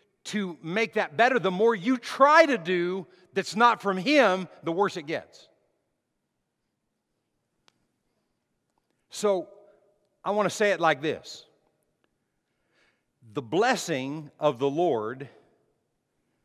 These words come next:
makes you truly rich in favor, in protection,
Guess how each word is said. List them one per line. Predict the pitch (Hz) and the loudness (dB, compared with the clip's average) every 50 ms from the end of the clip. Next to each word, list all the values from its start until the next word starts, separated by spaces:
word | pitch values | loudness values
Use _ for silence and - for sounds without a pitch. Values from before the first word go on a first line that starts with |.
| _ _ _ _ _ _ _ _ _ _ _ - | _ _ _ _ _ _ _ _ _ _ _ -8
makes | - 147 175 170 - - - | -2 0 0 0 0 -4 -8
you | 151 147 120 | -8 -8 -8
truly | - - - - 185 220 240 240 220 214 185 156 | -8 -10 -10 -4 -4 -2 -2 0 -2 -2 -2 -4
rich | 151 143 156 170 190 202 196 - - - - - - | -4 -2 -2 -2 -2 -2 -4 -8 -14 -14 -14 -12 -10
in | 127 113 98 | -10 -10 -10
favor, | - - - 156 131 156 180 185 220 226 220 _ _ _ _ _ _ _ _ _ _ _ _ _ _ _ _ _ _ _ _ _ _ _ _ _ _ _ _ _ _ _ _ _ _ _ _ _ _ _ _ _ _ _ _ _ _ _ _ - | -10 -8 -4 -4 -4 -4 -6 -10 -12 -12 -14 _ _ _ _ _ _ _ _ _ _ _ _ _ _ _ _ _ _ _ _ _ _ _ _ _ _ _ _ _ _ _ _ _ _ _ _ _ _ _ _ _ _ _ _ _ _ _ _ -12
in | 139 135 123 | -10 -10 -10
protection, | - - 104 - - - 180 180 - - - 220 220 226 | -10 -12 -16 -12 -8 -6 -6 -6 -6 -8 -12 -12 -12 -12